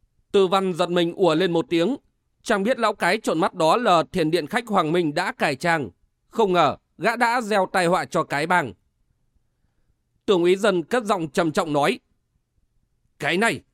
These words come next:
ờ, nguyên do nơi Hoàng Minh." Từ Văn ngắt lời: "Cái đó Tiểu Điệt đã biết rồi." Tưởng úy Dân nói:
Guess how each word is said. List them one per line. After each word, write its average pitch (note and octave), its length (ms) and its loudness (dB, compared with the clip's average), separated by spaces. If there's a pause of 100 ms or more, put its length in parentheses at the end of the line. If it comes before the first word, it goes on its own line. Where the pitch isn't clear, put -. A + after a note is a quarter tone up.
(140)
ờ, G3+ 140 0
nguyên A3+ 300 2
do G#3 220 4
nơi G3 300 4 (120)
Hoàng F#3 360 0
Minh." G3+ 220 4 (2000)
Từ F#3+ 140 4
Văn F3 220 2
ngắt G#3 120 -2
lời: E3+ 260 2 (1000)
"Cái G3+ 100 -2
đó F#3+ 200 4
Tiểu G3 220 0
Điệt E3+ 220 0
đã F3 180 0
biết A3 220 0
rồi." E3 200 0 (1900)
Tưởng F3+ 180 2
úy E3 140 2
Dân F3+ 200 0
nói: D3+ 260 0